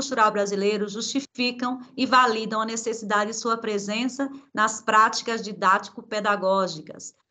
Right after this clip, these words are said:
O contato dos alunos e das alunas com o cordel no âmbito escolar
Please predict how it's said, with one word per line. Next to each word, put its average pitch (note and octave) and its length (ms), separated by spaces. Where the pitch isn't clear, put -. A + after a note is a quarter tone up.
O G3+ 100
contato C#4 640
dos C#4 180
alunos A3 640
e A3 60
das A3+ 260
alunas G#3 560
com A3+ 120
o A#3 80
cordel G3 600
no G#3 140
âmbito A#3+ 320
escolar A3+ 720